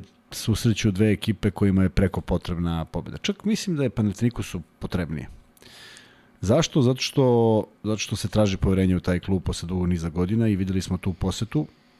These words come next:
a nekako mi deluje da je Zvezda ipak u dobrom naboju i da očekuju mnogo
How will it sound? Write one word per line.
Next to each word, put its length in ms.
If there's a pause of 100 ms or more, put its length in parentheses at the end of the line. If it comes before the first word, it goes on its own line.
(560)
a 280
nekako 400
mi 100
deluje 300
da 80
je 60
Zvezda 280
ipak 260
u 40
dobrom 320
naboju 440
i 100
da 200
očekuju 460
mnogo 480